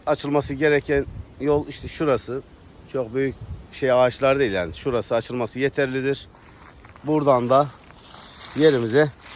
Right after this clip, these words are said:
geçiyoruz. Yerimiz burası. Yerin de temizliğe ihtiyacı var. Yerin altında ufak da bir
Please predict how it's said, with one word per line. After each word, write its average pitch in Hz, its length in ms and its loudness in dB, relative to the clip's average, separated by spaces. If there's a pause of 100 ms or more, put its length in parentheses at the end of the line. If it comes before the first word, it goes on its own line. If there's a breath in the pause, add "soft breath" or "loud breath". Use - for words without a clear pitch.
(960)
geçiyoruz. 117 480 2 (360)
Yerimiz 143 360 2
burası. 147 440 4 (3250)
Yerin 156 280 4
de 139 80 4
temizliğe 131 540 2
ihtiyacı 135 460 0
var. 143 180 4 (1700)
Yerin 143 200 4
altında 151 580 6
ufak 151 480 2
da 147 120 4
bir 147 200 2